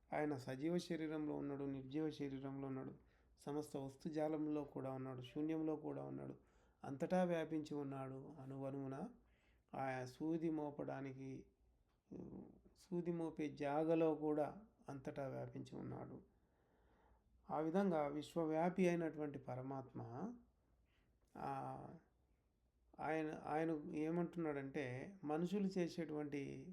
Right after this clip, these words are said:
క్రతువు ఉంటది కదా, అంటే యజ్ఞము ఆయనేనట. యజ్ఞము ఆయనే. పితృదేవతలకు పిండాకుడు పెడుతుంటారు కదా, శ్రాద్ధం అని,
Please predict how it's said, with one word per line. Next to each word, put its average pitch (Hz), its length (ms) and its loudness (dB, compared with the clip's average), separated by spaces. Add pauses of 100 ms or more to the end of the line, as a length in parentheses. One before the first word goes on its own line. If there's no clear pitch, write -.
(180)
క్రతువు 151 400 2
ఉంటది 147 300 -2
కదా, 147 260 -4 (760)
అంటే 143 160 0
యజ్ఞము 143 600 0 (1200)
ఆయనేనట. 143 720 0 (240)
యజ్ఞము 151 500 2
ఆయనే. 135 480 -2 (560)
పితృదేవతలకు 170 840 4
పిండాకుడు 151 540 2
పెడుతుంటారు 135 560 -2
కదా, 131 180 -2
శ్రాద్ధం 131 560 -2
అని, 131 220 -4